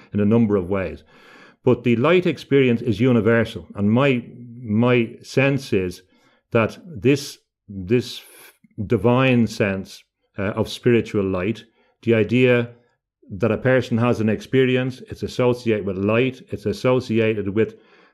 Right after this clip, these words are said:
if you want, if you don't want to use the word divine, the highest intelligence, a higher intelligence, which is comforting. But it's not only comforting, it changes the person. So I, I, I describe that as spiritual light. It's affective. It has a direct affect or in-,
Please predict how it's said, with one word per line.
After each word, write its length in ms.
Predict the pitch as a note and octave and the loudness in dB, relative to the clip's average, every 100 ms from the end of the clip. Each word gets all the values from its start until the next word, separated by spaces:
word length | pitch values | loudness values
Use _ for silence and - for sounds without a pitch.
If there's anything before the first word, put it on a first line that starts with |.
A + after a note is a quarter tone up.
| _ - - | _ -20 -8
if 120 | G#2 | -4
you 120 | G2+ | 2
want, 240 | A#2 C#3 G#2+ | 2 2 2
if 60 | A2 | 2
you 40 | |
don't 120 | C3 | 2
want 120 | C#3 | 2
to 100 | B2+ C3 | 2 2
use 80 | |
the 80 | B2+ | 2
word 220 | A#2 B2+ | 2 4
divine, 500 | A2 F2+ A#2+ B2+ B2 | 2 2 2 2 2
the 80 | A#2+ | 2
highest 400 | A#2 C3+ B2 - | 2 2 2 2
intelligence, 720 | A2 - B2 B2 A#2+ C3 B2 | -2 0 2 2 2 0 -2
a 160 | - G#2 | -4 -4
higher 320 | A#2+ B2+ A#2 | 2 2 4
intelligence, 720 | G#2+ G#2 B2 B2+ A#2 B2 A#2+ A2 | 2 0 0 2 0 -2 -4 -4
which 160 | G#2 | -4
is 80 | F2 | -6
comforting. 720 | - C3+ C3+ B2 A#2+ C3 C#3 _ - _ | -4 -2 -2 -2 -2 -2 -4 _ -20 _
But 60 | A2 | -6
it's 80 | D3+ | -2
not 160 | G#3+ | 0
only 160 | G#3+ F3 | 2 0
comforting, 720 | - F#3 G3+ - F#2+ A#2 - _ _ _ _ | 2 0 0 -2 -4 -6 -8 _ _ _ _
it 160 | B2+ - | -6 -2
changes 460 | - F3 F3+ C#3 | 0 2 2 0
the 80 | - | -2
person. 480 | - B2 A2 - E2 | 0 2 2 0 -8
So 160 | - B2 | -2 2
I, 60 | |
I, 320 | D3+ D3 D#3+ D3 | 4 2 2 2
I 40 | |
describe 480 | B2+ B2 - C3+ A#2+ | 0 -2 2 2 2
that 140 | B2 A2+ | 0 -2
as 120 | - | -6
spiritual 560 | - D3+ C#3+ - A2+ | -2 0 0 0 0
light. 240 | F#2 D#2 - | 0 -6 -8
It's 160 | - - - | -8 -6 -8
affective. 600 | - D#3+ - - E3+ - _ _ - | -4 -4 -4 -6 -6 -8 _ _ -6
It 80 | A2+ | -4
has 260 | A#2+ D#3 | -2 0
a 80 | C#3+ | 0
direct 600 | A#2 A#2 C3+ E3 E3 - _ _ _ _ _ | 0 2 2 -2 -6 -20 _ _ _ _ _
affect 540 | C#3 C#3+ - G#2+ - G#2 | -4 -2 -2 -2 -2 -2
or 180 | G#2 A2 | 0 0
in-, 480 | - C#3+ C#3 B2 | -2 0 0 -2